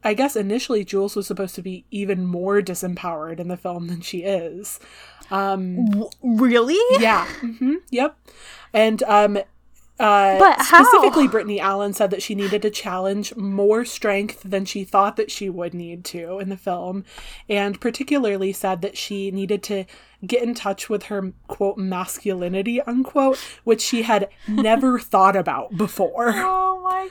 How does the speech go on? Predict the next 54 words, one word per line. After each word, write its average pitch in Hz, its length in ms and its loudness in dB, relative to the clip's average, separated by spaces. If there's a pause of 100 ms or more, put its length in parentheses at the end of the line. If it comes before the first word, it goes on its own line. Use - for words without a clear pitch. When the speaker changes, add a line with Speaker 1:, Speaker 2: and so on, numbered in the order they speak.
(120)
Speaker 2:
God. 339 800 -4 (160)
Speaker 1:
Um, 262 260 4 (140)
so 277 240 0
literally 254 520 2
it 214 80 2
was 233 120 -2
like, 220 140 0
uh, 214 260 2
like, 196 220 -4
two - 160 2
weeks 285 180 2
before 277 260 2
filming, 185 600 -6
all 208 160 0
of 214 80 -4
a 233 60 -2
sudden 202 440 -2
we 202 120 -4
have 196 260 -4
to 220 100 0
get, 254 160 2
<laughs> - 1400 2
we 262 160 -2
have 220 260 0
to 220 340 0
cast 214 360 -2
a - 20 -2
woman 196 580 0
now, 185 400 -4
and 196 160 -6
all 202 120 0
of 208 60 -2
a 214 40 -6
sudden 202 180 -6
we 202 60 -6
have 196 120 -8
to 208 80 -8
make 196 200 -6
the, 247 100 -8
all 208 120 -2
these 208 140 -4
changes 196 340 -6
to 196 100 -8
Jules, 185 540 -6
and, 190 260 -4
uh, 196 220 -4
why 208 240 0
not 269 260 -2
just 220 220 -6
make 202 140 -6
her 202 100 -8
butch - 260 -14
for 180 160 -12
fun, 254 680 -12